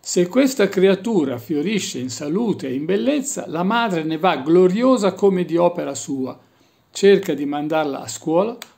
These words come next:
o almeno da una sarta per imparare a cucire, poiché certamente per la sua bellezza la bimba è figlia di un principe.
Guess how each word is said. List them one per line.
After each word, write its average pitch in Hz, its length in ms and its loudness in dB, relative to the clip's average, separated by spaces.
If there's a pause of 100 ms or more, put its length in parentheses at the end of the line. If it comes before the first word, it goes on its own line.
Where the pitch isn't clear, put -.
o 233 100 -2
almeno 185 420 2
da 143 140 -2
una 202 180 -2
sarta 170 680 -4 (200)
per 202 180 0
imparare 156 680 0
a 147 100 -4
cucire, 139 760 -4 (200)
poiché 170 520 -4
certamente 214 880 -2 (640)
per 165 140 2
la 156 140 2
sua 226 280 0
bellezza 156 760 -2
la 143 120 -8
bimba 143 420 -2
è 120 40 -8
figlia 160 300 0
di 165 100 -4
un 247 140 2
principe. 208 680 -6